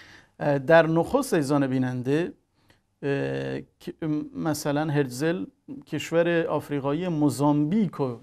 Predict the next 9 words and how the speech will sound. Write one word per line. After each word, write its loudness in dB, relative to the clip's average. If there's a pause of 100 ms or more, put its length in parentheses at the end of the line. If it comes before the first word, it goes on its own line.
در -4
حقیقت -10
که -10
در -6
جنوب -6
آفریقا -2
وجود -10
داره -4
و -2